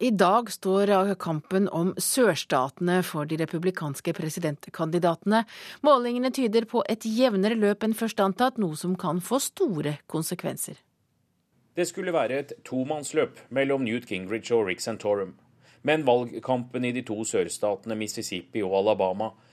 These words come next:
Speaker 2: viser at Mitt Romney likevel er til å regne med i hjertet av det konservative Amerika.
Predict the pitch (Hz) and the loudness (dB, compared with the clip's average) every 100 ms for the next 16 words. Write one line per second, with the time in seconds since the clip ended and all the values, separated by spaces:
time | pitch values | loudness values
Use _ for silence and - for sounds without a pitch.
0 | _ - 135 - 147 143 127 131 95 95 | _ -2 -2 0 0 0 -6 -2 -2 -2
1 | 120 123 92 117 110 113 107 110 - 104 | -4 -4 -6 -2 -2 -2 -6 -6 -4 -4
2 | 107 120 90 87 92 101 110 117 - - | -2 -2 -2 -4 -6 -4 -2 -2 -4 -4
3 | 90 95 98 - 123 - 80 87 - 92 | -4 -2 -4 -4 -10 -8 -8 -8 -6 -4
4 | 104 98 95 95 113 | -2 0 -2 -2 -6